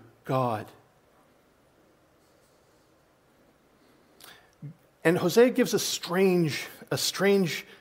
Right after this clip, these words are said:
command to the people of Israel. You remember that this is during the times of the temple, and there's a whole system about dealing with the sins of the people that seems to involve uh, sacrifices on the altars, and it does include that when verse two it says,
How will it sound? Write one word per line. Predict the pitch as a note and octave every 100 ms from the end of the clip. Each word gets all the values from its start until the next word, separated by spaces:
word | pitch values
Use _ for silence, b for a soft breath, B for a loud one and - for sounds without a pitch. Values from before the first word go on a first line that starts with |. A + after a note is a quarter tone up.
| -
command | - D#3+ C4 E3 D3 B2
to | -
the | B2+
people | - C#3 C#3
of | B2+
Israel. | C3+ C3 A#2+ A2 B B B B -
You | E3
remember | F3 F#3 G3+ E3
that | C#3
this | F#3 F3+
is | D#3
during | - E3 E3 D3+
the | C#3+
times | - - D#3 D#3 D#3
of | B2+
the | C3+
temple, | C3 C3+ C3 D#3 C#3+
and | C3 B2+ B B -
there's | C#3+
a | C#3
whole | - D#3+ E3
system | E3 - D#3+ - - D#3+
about | D3+ C#3+ C#3+ B2
dealing | C3+ D3 D3+
with | C#3+ C#3
the |
sins | D3 - D3 C3+
of | C3
the |
people | C3 C#3+ C3 D3 C#3 C3+ B -
that | C3
seems | - D#3 D#3
to | - D3
involve | B2+ C3+ C3+ C3+ C3 B B B -
uh, | B2+ B2+ B2+ B2+
sacrifices | - - C#3 D3 - D3+ D3 C3
on | C#3+
the | C3
altars, | B2 C3 B2+ D#3
and | D3 D#3+
it | C3+
does | F3 E3+
include | E3 - F3+ E3+ C#3
that | C3+ D#3
when | D3 C3
verse | A#2+ C3 A#2+
two | - C#3
it | C3+
says, | C3+ C3+